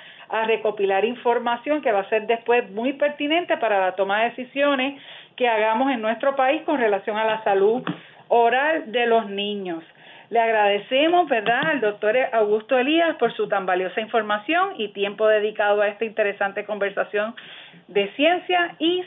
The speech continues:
salud sobre esta enfermedad tan común en nuestros niños, ¿verdad?, en Puerto Rico y pa-, y, y en el mundo entero, que además es muy subestimada y que, pues, lo más importante es prevenible, que es lo que, lo que más duele, ¿verdad?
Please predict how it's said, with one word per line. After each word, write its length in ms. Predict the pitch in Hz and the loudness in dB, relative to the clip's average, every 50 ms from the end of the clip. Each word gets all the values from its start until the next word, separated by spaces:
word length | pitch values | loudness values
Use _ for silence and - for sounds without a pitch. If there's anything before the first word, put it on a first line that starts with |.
| - - | -2 0
salud 420 | 330 320 320 302 240 196 180 175 - _ - - - - - - - - - - - _ - | 2 2 2 2 0 -4 -4 -6 -10 _ -20 -20 -20 -20 -20 -20 -20 -20 -20 -20 -14 _ 2
sobre 280 | 269 247 240 233 226 | 2 4 4 2 0
esta 120 | 240 233 311 | 0 -2 -2
enfermedad 540 | 302 311 320 294 277 277 269 269 277 277 | -2 0 0 0 2 2 2 2 0 0
tan 220 | 277 277 294 320 320 | -2 -2 -2 -2 0
común 420 | - 330 339 339 392 403 415 427 440 - | 2 2 2 2 0 -4 -4 -6 -6 -4
en 80 | 269 247 | -4 -2
nuestros 380 | 233 226 233 - 220 220 226 | -2 -4 -4 -2 -2 -2 -2
niños, 400 | 214 247 285 302 302 269 240 208 | 0 2 2 2 4 2 0 0
¿verdad?, 260 | 190 202 190 208 220 254 | 0 -2 0 0 0 0
en 80 | 262 | 2
Puerto 320 | 247 240 226 240 214 208 214 | 0 0 0 0 -2 -4 -2
Rico 500 | 262 302 320 320 320 - 254 254 247 214 | 0 0 0 0 2 2 2 2 2 0
y 180 | 214 214 202 | -2 -6 -8
pa-, 240 | - - 202 202 - | -4 -2 0 0 0
y, 340 | 208 214 214 208 196 196 196 208 | 0 0 2 2 2 2 0 -2
y 180 | 220 220 208 | 0 2 2
en 120 | 202 190 190 | 2 2 -2
el 100 | 185 185 | -6 -4
mundo 260 | 185 208 233 240 277 | -4 -4 -2 2 0
entero, 560 | 277 262 277 - 320 330 311 277 254 262 254 - - - - - - - - _ - | 0 0 0 0 0 2 2 2 0 0 -2 -6 -16 -18 -18 -18 -20 -20 -18 _ -4
que 100 | 262 247 | -2 0
además 380 | 240 233 233 220 220 262 302 330 | 2 2 0 0 0 0 0 0
es 60 | 311 | 0
muy 180 | 285 277 269 254 | 0 0 -4 -4
subestimada 960 | - 294 277 277 277 277 - 285 269 294 330 359 370 359 339 311 302 294 - - | -4 -2 -2 -2 -2 -2 -4 -2 0 0 2 2 2 2 2 2 2 0 -2 -2
y 120 | 262 254 - | -4 -6 -2
que, 200 | 233 220 214 214 | -2 -2 -2 -2
pues, 320 | - 208 208 202 196 196 | 0 -2 0 0 -2 -2
lo 140 | 208 202 196 | -2 -2 -2
más 160 | 196 190 208 | -2 -4 -6
importante 680 | 247 254 - 269 262 254 - - 226 247 247 240 - 214 | -6 -6 -4 -4 -4 -4 -2 -4 -4 -4 -4 -6 -6 -6
es 40 | 180 | -6
prevenible, 880 | - - 226 220 220 226 220 202 190 202 220 247 247 220 208 196 185 | -6 -4 -2 -2 0 0 -2 -2 -4 -6 -4 -4 -2 -2 -2 -2 -2
que 60 | 190 196 | -4 -4
es 60 | 196 | -2
lo 140 | 214 214 208 | -2 -2 0
que, 300 | - 233 214 220 226 220 214 208 | 0 0 0 0 0 -2 -2 -2
lo 140 | 214 220 214 | 0 0 0
que 120 | 214 214 202 | 0 0 0
más 240 | 202 202 208 202 | 0 0 -2 -2
duele, 360 | 180 185 190 190 190 180 - - | -2 2 2 4 4 2 0 -4
¿verdad? 360 | - 165 185 208 240 285 302 | -8 -8 -2 -2 -2 -2 -2